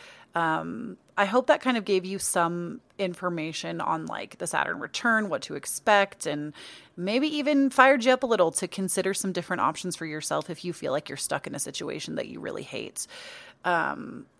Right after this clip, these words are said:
and I guess if I could say before we cut into a break, uh, I guess if I could say anything else about this, like,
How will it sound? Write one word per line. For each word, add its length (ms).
and 640
I 100
guess 220
if 100
I 80
could 180
say 220
before 320
we 160
cut 260
into 520
a 60
break, 480
uh, 220
I 80
guess 220
if 140
I 100
could 220
say 220
anything 540
else 600
about 400
this, 480
like, 400